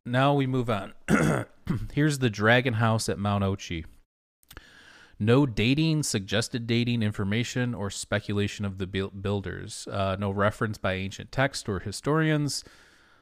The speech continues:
Uh, it says, "From two thousand two to two thousand four, the astrophysics department at the University of Athens made connections to Sirius, dating it to eleven hundred B C." I mean, if you look at it, that looks, I mean, it looks like it's pretty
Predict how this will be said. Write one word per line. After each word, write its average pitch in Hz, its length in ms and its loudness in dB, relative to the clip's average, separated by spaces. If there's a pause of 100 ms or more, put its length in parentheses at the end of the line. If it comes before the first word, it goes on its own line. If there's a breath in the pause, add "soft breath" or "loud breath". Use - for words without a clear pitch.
(140)
Uh, 104 240 2
it - 80 -6
says, 113 160 0
"From 104 180 -4
two 139 160 0
thousand 123 400 2
two 127 220 0
to 113 100 -6
two 113 160 -2
thousand 104 300 2
four, 113 480 2
the 98 140 -2
astrophysics 107 680 -2
department 104 460 0
at 98 120 -4
the 104 100 -6
University 104 420 0
of - 80 -4
Athens 107 460 0
made 98 180 -2
connections 104 600 -2
to - 160 -8
Sirius, 117 540 0
dating 113 460 -2
it - 200 -8
to 104 380 -4
eleven 101 440 -2
hundred 101 360 -4
B 95 160 -6
C." - 420 -10 (1500 soft breath)
I 110 60 -4
mean, 113 120 2
if 120 140 0
you 123 80 4
look 160 200 4
at 123 120 6
it, 113 180 2
that 117 140 0
looks, - 720 -4 (1500 loud breath)
I 107 60 -2
mean, 107 120 2
it 104 60 0
looks 120 220 -2
like 98 120 -2
it's 95 140 -8
pretty 95 580 -2